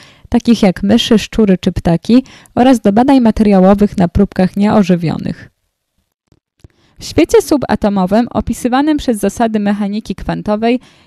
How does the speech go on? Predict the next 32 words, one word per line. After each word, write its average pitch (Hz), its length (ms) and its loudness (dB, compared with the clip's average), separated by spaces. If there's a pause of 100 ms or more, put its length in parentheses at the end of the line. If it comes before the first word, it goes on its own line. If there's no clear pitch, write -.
jądra 330 320 0
są 311 140 -4
rozumiane 226 600 -2
bardziej 262 400 2
jako 233 280 0
rozmyte 208 440 -2
fale 202 240 -2
prawdopodobieństwa 185 1120 -4
aniżeli 202 500 -2
obiekty 170 480 -4
stałe. - 420 -8 (840)
Ze 214 120 -2
względu 247 340 -2
na 320 140 0
zasadę 247 400 0
nieoznaczoności 214 880 -2
Heisenberga 185 720 -2 (260)
nie 247 140 -2
możemy 294 360 0
w 330 60 -12
sposób 233 420 -4
jednoznaczny 214 640 -2
określić 208 400 -6
kierunku 196 420 -6
spinu 202 400 -6
danej 180 300 -4
cząstki 233 540 -6
w - 80 -14
żadnym 294 320 0
momencie 202 460 -2
w - 60 -16
czasie. - 340 -8